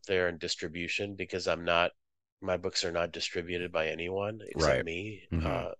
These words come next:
Speaker 1: that's why I have to sort of reach out and cold call people like yourself
Speaker 2: Yeah.
Speaker 1: to get the word, <laughs> to get the word out there any way I can. Yeah.
Speaker 2: Yeah. Well, no, that's, I mean, that's, that's what I, even, like,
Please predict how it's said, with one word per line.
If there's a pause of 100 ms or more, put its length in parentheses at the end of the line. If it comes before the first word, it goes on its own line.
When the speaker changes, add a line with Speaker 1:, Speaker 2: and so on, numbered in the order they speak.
(140)
Speaker 1:
that's
why
I
have
to (600)
sort
of
reach
out (120)
and (120)
cold
call
people
like
yourself (100)
Speaker 2:
Yeah.
Speaker 1:
to
get
the
word, (160)
<laughs>
to (160)
get
the
word
out
there
any
way
I
can. (240)
Yeah. (1120)
Speaker 2:
Yeah.
Well,
no,
that's,
I
mean,
that's, (580)
that's
what
I,
even,
like,